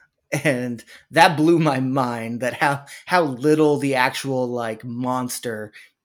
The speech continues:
is even in the movie. And it's pretty much, for the most part, it's just at the end. Um, for people who don't know what Alien is, you're crazy. But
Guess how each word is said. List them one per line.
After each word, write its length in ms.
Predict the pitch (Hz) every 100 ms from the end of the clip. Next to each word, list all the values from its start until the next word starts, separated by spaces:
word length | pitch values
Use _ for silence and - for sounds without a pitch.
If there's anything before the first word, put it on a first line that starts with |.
| _ _ _ _ _ _ -
is 280 | 143 135 -
even 260 | - 143 117
in 120 | 120
the 80 | 110
movie. 500 | 117 143 - - - _ - _ _ _ -
And 140 | 147
it's 140 | 139
pretty 260 | - 180 214
much, 380 | 147 123 - -
for 140 | 139
the 80 | 120
most 320 | 131 202 -
part, 400 | 135 117 110 - _ _
it's 200 | 127 -
just 400 | 117 113 139 -
at 120 | 127
the 160 | 117 117
end. 420 | 117 - - - _ _ _ _ - _ _ -
Um, 720 | 131 131 127 120 113 107 110 - - _ _ _ _ _ - - -
for 360 | 139 135 131 131
people 360 | - 139 139 127
who 180 | 131
don't 360 | 117 131 123 -
know 420 | 123 127 151 175
what 340 | 143 135 123 113
Alien 560 | 113 110 110 110 110
is, 600 | 107 107 104 117 131 - -
you're 180 | 113 98
crazy. 720 | - 113 123 101 104 117 156
But 520 | 147 123 147 165 -